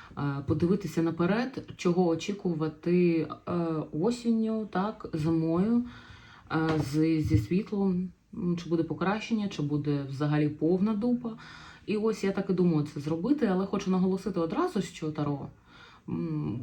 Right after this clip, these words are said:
все одно, навіть коли ти ставиш конкретне питання, воно з датами, ну, прошляпує. Наприклад, е, в минулому, ну так,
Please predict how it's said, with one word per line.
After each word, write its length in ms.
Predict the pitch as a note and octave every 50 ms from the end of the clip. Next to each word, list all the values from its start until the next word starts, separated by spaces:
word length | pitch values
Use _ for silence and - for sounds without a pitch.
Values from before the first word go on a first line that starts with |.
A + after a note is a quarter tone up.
| A#2 - -
все 220 | - - - G#3
одно, 300 | G3+ G3 E3+ F#3+ F3+ D#3+
навіть 300 | D#3 E3 D#3+ D#3 D3+ -
коли 260 | - - D3+ D#3+ D#3+
ти 100 | D3+ C#3
ставиш 320 | - - E3+ D#3 D3+ D3 -
конкретне 460 | F#3+ G3 A#3 C4 F4 F#4+ D#4+ D4+ G#3
питання, 380 | - F#3+ - C4+ C#4+ C4+ G3+
воно 220 | D#3 E3 F#3 A3 F#3+
з 60 | D3
датами, 600 | - F3+ F3+ - - E3 D#3+ D#3 D3+ D3 C#3 -
ну, 300 | - - D#3+ D#3 D3+ C#3 C3 - - C#3+ - - - - - -
прошляпує. 580 | F#3 F3 - - D3+ B2 A#2+ - - B2 C3 D3
Наприклад, 520 | F#3 A#3+ B3 - F3 D3 - - - - - - - - - - - - - - - - - - - -
е, 440 | - C3 C#3 C#3 C#3 C3 C3 - - -
в 80 | C#3 F3
минулому, 640 | F#3+ F#3+ F3+ F3 E3 D#3 D3+ D3 C#3+ C3 A#2+ A#2 A#2 - - - - - - - - _ _ -
ну 120 | E4 F#4+
так, 320 | - - D3 F#3+ - -